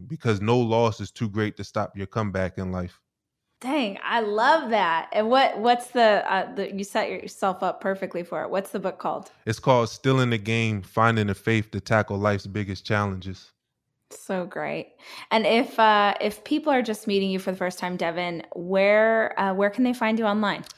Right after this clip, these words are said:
Speaker 1: So I hang out a lot on Instagram. Uh, I really built a, a great community where, you know, people just come on and really allow themselves to be vulnerable and share the struggles that they're going through so that we can motivate each other and fight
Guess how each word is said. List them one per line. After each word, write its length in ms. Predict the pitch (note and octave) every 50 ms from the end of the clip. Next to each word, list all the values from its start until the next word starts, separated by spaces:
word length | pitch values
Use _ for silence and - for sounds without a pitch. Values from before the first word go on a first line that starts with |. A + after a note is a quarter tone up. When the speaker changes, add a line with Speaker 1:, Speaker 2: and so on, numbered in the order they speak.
| _ _ _ _
Speaker 1:
So 140 | - - A#2+
I 100 | A2+ A2
hang 240 | A2+ C3 C#3+ D3 C#3+
out 160 | C#3+ C3+ B2
a 60 | B2
lot 240 | A#2 A#2 A2+ A2+ A2
on 140 | A2 G#2+ G2+
Instagram. 760 | - A#2 A#2+ A#2 - A2 F#2+ F#2 G2+ G2 F#2+ F#2+ F#2+ F#2+ -
Uh, 220 | F#2+ F#2+ F#2+ F2+ - -
I 60 | -
really 280 | G2+ G2+ B2 B2 A#2+ A2+
built 460 | G2+ F#2+ F#2 G2 A#2+ A#2+ A#2 A#2 -
a, 200 | G#2 G2+ F#2 - -
a 100 | G#2+ G#2
great 320 | F#2 F#2 G#2 A2+ A#2+ A2 -
community 520 | - G#2+ G2+ G#2 G#2+ A2+ A2+ G#2 G#2 G2
where, 440 | F#2+ F#2+ G2+ G2 G2+ G2 F#2+ F#2 - _ _ - - _ _ -
you 60 | B2+
know, 120 | B2 A#2+ A2+
people 280 | - D#3+ F3 D#3+ D3+
just 260 | B2+ C#3 C#3+ C3 - -
come 240 | - C3+ B2+ B2
on 180 | B2 B2 A#2+ A2+
and 180 | G#2 G2+ F#2+ G#2
really 220 | B2 A#2+ A#2 A2
allow 300 | G#2+ G#2 G#2+ G#2+ G#2+ G#2
themselves 440 | G2+ G2+ F#2+ - - A2 G#2 G2+ F2+
to 80 | G2 F#2+
be 120 | F#2+ G2
vulnerable 600 | G2 E2+ G2+ G#2 G#2+ G#2 G2 F#2 F#2 G2 F#2+ F#2
and 100 | F#2 F2+
share 260 | - - A2+ A2 A2
the 160 | G2+ F#2+ G2+ F#2
struggles 560 | - - - A2+ A2 G2+ G2 G2+ G2 F#2 E2+
that 200 | G2+ G2 F#2 -
they're 120 | G2+ G2+
going 320 | F#2 F2 G2+ G2+ G2+ G2 F2
through 200 | - G2 G2 -
so 140 | - G2+ F#2
that 180 | G2+ G2 F2+
we 100 | G2 A#2
can 160 | G#2+ - G#2+ G2
motivate 500 | G2 G#2 G#2 G#2 G#2 F#2 G#2 G2+ G2 G#2
each 200 | G2+ F2+ - -
other 240 | G#2 G2+ F#2+ G2+
and 160 | F#2+ F#2 F2+ -
fight 320 | _ - A2 G#2+ G#2 -